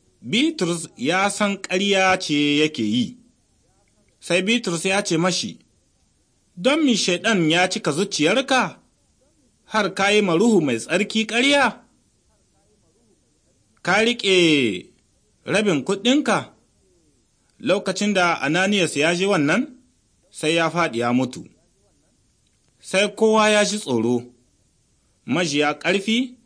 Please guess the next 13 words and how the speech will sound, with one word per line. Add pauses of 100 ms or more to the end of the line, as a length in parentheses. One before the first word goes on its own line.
(260)
suka
tafi
suka
bizne
shi. (1400)
Bayan
wajen
awa
uku, (680)
sai
Safiratu
ta
zo.